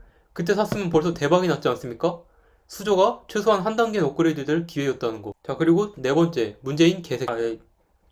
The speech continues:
응. 그러면 맨날 나오는 얘기가 있더라고. "니는 아무것도 가진 게 없으면서 왜 부자들을 옹호를 하냐?" 근데 그거는 좌파들의 전형적인 잘못된 생각이에요.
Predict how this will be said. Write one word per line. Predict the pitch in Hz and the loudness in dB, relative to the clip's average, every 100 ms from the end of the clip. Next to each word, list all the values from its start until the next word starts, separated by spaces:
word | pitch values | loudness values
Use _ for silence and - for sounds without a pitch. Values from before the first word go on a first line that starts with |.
| _ _ _ _ - | _ _ _ _ -14
응. | 117 104 _ | -14 -14 _
그러면 | 165 180 208 220 _ _ | -2 0 -2 -8 _ _
맨날 | - 208 214 | -10 2 4
나오는 | 147 151 170 | 6 6 4
얘기가 | 156 151 | 2 2
있더라고. | 117 131 117 104 98 _ _ _ _ _ _ | 0 -2 -4 -4 -12 _ _ _ _ _ _
"니는 | 147 170 202 _ - | -4 -4 -6 _ -6
아무것도 | 147 185 180 | -2 -2 -2
가진 | 170 143 170 | -6 -2 -2
게 | |
없으면서 | 135 - 135 123 175 - _ | -2 -6 -10 -6 -6 -8 _
왜 | 131 196 214 | 2 2 2
부자들을 | - 160 170 165 | -2 0 4 2
옹호를 | 131 139 143 | 2 -4 -4
하냐?" | 135 110 95 _ _ _ _ _ _ _ _ _ | -4 -6 -12 _ _ _ _ _ _ _ _ _
근데 | 170 170 | -4 0
그거는 | 180 180 226 - - | 0 0 0 -6 -8
좌파들의 | 147 147 185 160 202 208 | -8 -2 0 2 -2 -4
전형적인 | - 151 165 165 165 | -4 -2 2 0 0
잘못된 | 143 156 175 165 | -2 0 2 2
생각이에요. | 175 175 170 135 101 | 2 2 2 0 -6